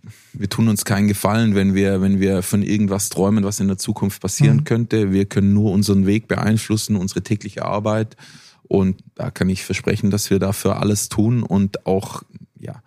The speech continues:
Speaker 1: hart dran arbeiten und konsequent dran arbeiten und jetzt nicht von der Momentaufnahme dann in die, in die Zukunft träumen, sondern, sondern einfach,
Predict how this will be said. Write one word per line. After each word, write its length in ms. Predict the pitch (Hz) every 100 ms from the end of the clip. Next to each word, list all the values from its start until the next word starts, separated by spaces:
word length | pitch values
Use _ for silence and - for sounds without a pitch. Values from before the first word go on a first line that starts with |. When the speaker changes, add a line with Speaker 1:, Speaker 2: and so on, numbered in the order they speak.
| _ _ 143
Speaker 1:
hart 320 | - 110 120 -
dran 160 | 110
arbeiten 600 | 90 107 113 110 110 110
und 180 | 90 101
konsequent 640 | - 104 98 - 98 113
dran 140 | 110 107
arbeiten 680 | 101 104 101 104 - 101 95
und 300 | 95 95 95 _ - - -
jetzt 380 | - - - 110
nicht 200 | 104 -
von 220 | - 101
der 260 | 98 101 98
Momentaufnahme 1120 | 98 98 101 117 - 107 - 104 101 104 101
dann 360 | 95 98 95
in 220 | 98 95 95
die, 200 | 95 -
in 100 | 95
die 100 | 92
Zukunft 500 | 107 104 101 101 -
träumen, 440 | 90 98 110 107
sondern, 440 | 98 95 95 92
sondern 320 | - - 95 92
einfach, 440 | 98 - 101 -